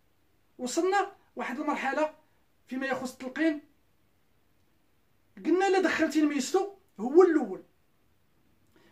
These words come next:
ملي كتدخلو هو الاول، علاش؟ في شهر واحد ولا شهر اثناش ولا شهر جوج،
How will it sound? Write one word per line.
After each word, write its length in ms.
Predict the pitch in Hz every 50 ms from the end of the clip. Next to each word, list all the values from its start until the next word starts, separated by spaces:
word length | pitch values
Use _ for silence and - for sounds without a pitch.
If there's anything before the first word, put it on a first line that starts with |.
| _ -
ملي 200 | 214 262 330 370
كتدخلو 480 | 370 339 302 240 240 - - 320 311 285
هو 200 | 277 277 294 285
الاول، 440 | 262 254 254 247 247 359 349 - -
علاش؟ 380 | 196 226 269 302 - - -
في 60 | - -
شهر 180 | 226 247 254
واحد 360 | 254 254 247 - 220 254 254
ولا 120 | 208 196 196
شهر 240 | 190 - 233 240 240
اثناش 360 | 240 262 277 277 277 254 226
ولا 80 | 233
شهر 200 | 214 220 233 254
جوج، 220 | 254 247 339 339